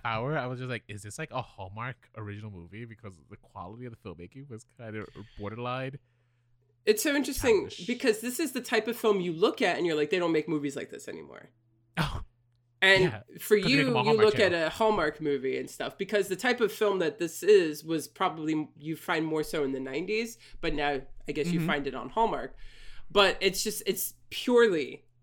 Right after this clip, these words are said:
Speaker 2: just filming the actors. You know, it's,
Speaker 1: Mm-hmm.
Speaker 2: it's a freaking play, essentially. Um,
Speaker 1: Yes.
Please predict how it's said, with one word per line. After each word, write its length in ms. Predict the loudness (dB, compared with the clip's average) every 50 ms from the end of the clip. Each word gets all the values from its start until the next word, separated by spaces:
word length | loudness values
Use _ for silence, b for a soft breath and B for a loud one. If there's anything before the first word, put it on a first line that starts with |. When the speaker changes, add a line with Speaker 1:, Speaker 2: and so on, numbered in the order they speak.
| _ _ _ _ _ _ _ _ _ _ _ _ _
Speaker 2:
just 320 | -12 -10 -10 -10 -12 -14
filming 380 | -12 -8 -6 -2 -2 0 0 0
the 80 | 0 -2
actors. 600 | -2 -4 -6 -6 -10 -12 -14 -18 -20 -20 -20 _ _ _ _ _ _ _ _ _ _ _ _ _ _ -8
You 100 | -4 -2
know, 120 | 0 2 2
it's, 160 | 2 2 0
Speaker 1:
Mm-hmm. 120 | 0 0 0
Speaker 2:
it's 120 | 0 0 -4
a 40 |
freaking 380 | -6 0 0 0 0 0 -6 -6
play, 380 | -6 -6 -4 -4 -4 -6 -10 -12
essentially. 800 | -14 -12 -8 -8 -8 -8 -8 -10 -10 -8 -8 -10 -10 -12 -14 -18 b b b b b b b -4
Um, 300 | -2 0 0 0 0 0 -2
Speaker 1:
Yes. 180 | -4 -8 -12